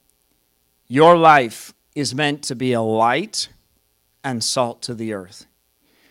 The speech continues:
He said, "If your light," he said, "Beware, because if your light, it might be darkness. You might think you have light, but you don't have light."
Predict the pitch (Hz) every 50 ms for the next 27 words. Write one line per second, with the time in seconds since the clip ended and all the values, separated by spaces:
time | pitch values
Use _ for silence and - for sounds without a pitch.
0 | _ _ _ _ _ _ _ - 151 143 180 180 165 165 175 _ _ _ _ _
1 | _ _ _ _ _ _ _ _ _ _ _ _ _ _ _ - 185 180 139 131
2 | 151 156 151 147 139 143 147 165 190 202 190 160 147 143 - - 160 147 - 190
3 | 196 151 185 196 190 175 165 196 226 240 233 208 160 160 156 - 165 160 151 -
4 | - - 151 - _ - 147 151 143 - 139 139 139 143 156 180 190 190 180 160
5 | - _ _ 147 147 160 170 180 180 160 165 170 156 - 160 156 156 156 - -
6 | 131 107 95 - - 156 175 180 185 175 156 135 190 196 190 170 175 165 147 143
7 | 135 117 117 131 135 127 107 104 98 - - - _ _ _ _ _ _ _ _
8 | _ _ _ _ _ - 135 131 - 160 156 165 160 147 143 139 120 110 123 120
9 | 104 95 85